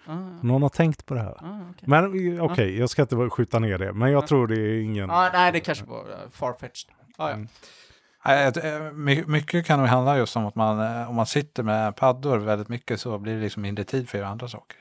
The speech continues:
Speaker 2: Nej, precis. Och det är ju väldigt svårt att bena ur de effekterna.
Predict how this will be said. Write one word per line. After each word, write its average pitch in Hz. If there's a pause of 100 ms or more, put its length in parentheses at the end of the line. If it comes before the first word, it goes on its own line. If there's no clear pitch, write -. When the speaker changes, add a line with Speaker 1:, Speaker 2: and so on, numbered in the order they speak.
(380)
Speaker 2:
Nej, 170 (200)
precis. 165
Och 156
det 202
är 175
ju 143
väldigt 135
svårt 123
att 117
bena 113
ur 104
de 107
effekterna. 131